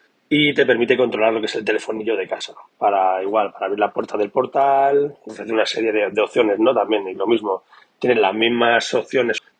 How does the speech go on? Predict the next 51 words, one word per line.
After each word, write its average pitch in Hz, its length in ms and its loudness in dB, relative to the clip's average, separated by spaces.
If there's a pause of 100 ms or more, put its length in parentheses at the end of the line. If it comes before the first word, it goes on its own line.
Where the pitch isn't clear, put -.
(120)
que 110 100 2
la 92 280 2
cerradura, 98 600 0
digamos, 101 300 -2
de, 92 360 -2
de 95 180 -6
casa - 280 -2
de 95 100 -4
la 87 180 -4
Smart 98 200 -2
Lock 95 200 -4 (120)
Pro 101 160 0
tres. - 380 -6 (220)
Bien, 117 240 0
eh, 123 100 2
a 110 180 2
destacar 120 380 2
el 123 80 2
tema 131 220 2
del 127 180 2
Nuki 131 240 0
Opener, 135 320 0
sí 139 200 -4
es 123 60 0
verdad 120 180 2
que 123 80 0
necesita, 113 1120 -2
sí 113 240 -6
o 101 60 -2
sí, 127 260 -2 (120)
en 107 100 -4
este 107 160 -6
caso 107 240 -2
la 101 80 2
versión 107 240 -2
que 110 80 0
tienen 110 300 -2
puesta, - 360 0 (300)
necesita 113 600 -2
lo 104 80 2
que 104 80 0
es - 100 -4
el 104 120 2
bridge, 104 420 -4
¿vale? 107 240 -2
El 107 100 0
puente 107 300 0
para, 92 300 0
para 95 200 0
poder 101 220 0
trabajar. 90 420 0